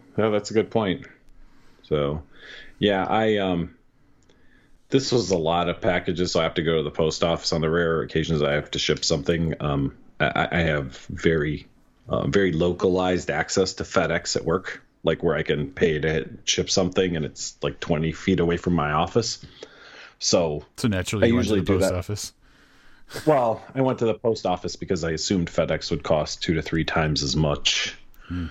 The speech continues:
Speaker 1: um, to send these out. And quite honestly, then I, I kinda have to do the work myself then,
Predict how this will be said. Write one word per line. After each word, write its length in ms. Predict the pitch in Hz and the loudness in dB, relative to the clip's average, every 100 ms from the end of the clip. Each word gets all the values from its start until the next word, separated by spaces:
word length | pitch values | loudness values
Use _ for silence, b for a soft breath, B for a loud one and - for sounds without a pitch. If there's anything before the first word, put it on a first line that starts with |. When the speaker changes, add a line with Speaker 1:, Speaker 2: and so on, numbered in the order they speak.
| B B B - | B B B -6
Speaker 1:
um, 440 | 76 71 55 - - | 0 0 0 -6 -6
to 80 | - | -2
send 260 | - 85 78 | 2 2 2
these 220 | 78 71 | 0 2
out. 320 | 78 78 - - | 2 2 0 0
And 260 | 139 131 | 2 2
quite 180 | - 110 | 2 2
honestly, 380 | 101 104 101 107 | 2 0 0 0
then 160 | 95 98 | 2 0
I, 40 | |
I 180 | 90 87 | -2 -6
kinda 240 | - 113 | -2 0
have 100 | 98 | 0
to 80 | 85 | 0
do 80 | 80 | -2
the 80 | 80 | 0
work 180 | 82 | 0
myself 440 | 85 76 - 82 82 | 0 -2 0 0 2
then, 340 | 101 110 113 | 2 2 -2